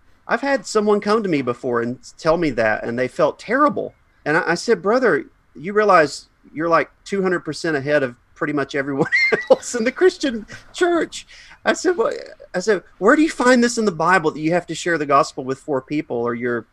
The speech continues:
or you're being sinful?" And of course they couldn't. And so they're walking around with false guilt. And so I tell, you know, I, I would encourage them to be very careful. Now, if, if it is a,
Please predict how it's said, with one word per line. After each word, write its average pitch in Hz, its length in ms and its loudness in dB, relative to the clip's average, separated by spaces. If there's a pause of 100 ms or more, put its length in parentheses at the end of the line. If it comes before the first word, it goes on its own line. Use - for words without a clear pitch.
or 135 100 -2
you're 123 160 -4
being 123 260 -2
sinful?" 190 520 -4 (400)
And 135 80 -6
of 135 100 -8
course 170 220 -2
they 113 100 -2
couldn't. 147 460 -4 (160)
And 120 180 -6
so 143 100 -4
they're 151 140 0
walking 165 300 0
around 131 140 -2
with 120 100 -8
false 120 340 -6
guilt. 151 380 -4 (180)
And 135 100 -4
so 160 120 0
I 139 40 2
tell, 160 180 -4
you 165 100 0
know, 135 220 4
I, - 40 -6
I 143 60 2
would 135 120 -2
encourage 151 500 -2
them 127 120 -2
to 123 60 -6
be 123 120 -8
very 127 200 -4
careful. 156 480 -4
Now, 151 220 4
if, 214 280 2
if 202 220 0
it 151 100 -4
is 175 280 -2
a, 135 200 -4